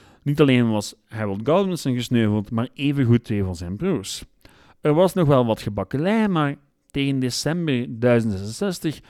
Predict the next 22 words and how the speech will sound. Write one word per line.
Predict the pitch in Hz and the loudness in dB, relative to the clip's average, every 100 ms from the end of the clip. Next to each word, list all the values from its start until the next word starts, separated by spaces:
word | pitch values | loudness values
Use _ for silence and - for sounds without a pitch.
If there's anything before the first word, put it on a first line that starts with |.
| - _ | -20 _
was | 120 131 | 0 0
de | 131 | 0
strijd | 117 - 87 - | -4 -6 -12 -12
gestreden. | 113 - 185 123 78 - _ _ _ | -12 -6 -6 -6 -12 -20 _ _ _
De | 131 | -12
Engelse | - 120 117 - - | -4 -2 -2 -4 -10
adel | 101 92 | -10 -8
gaf | 92 143 | -4 -4
toe | - 240 226 - _ _ _ _ _ _ _ | -2 -2 -2 -6 _ _ _ _ _ _ _
en | 151 | -2
op | 117 95 | -2 -2
vijfentwintig | 131 147 151 117 98 | -2 0 0 -2 -6
december, | 87 135 220 240 240 - _ - | -6 -6 -2 -2 -4 -8 _ -14
Kerstmis, | 95 92 - 156 214 - | -10 -8 -6 -8 -8 -14
jawel, | 95 85 107 214 240 - - - _ | -12 -6 -2 0 -2 -6 -20 -20 _
werd | 127 202 - 117 | 0 0 -4 -6
William | 117 139 143 147 - | -2 -2 -2 -4 -6
tot | 120 - | -14 -14
koning | - 113 110 117 | -4 0 0 -2
van | 117 | -6
Engeland | - 101 95 87 87 | -8 -12 -10 -12 -14
gekroond. | - 120 - 214 113 - - | -16 -12 -4 -4 -4 -12 -20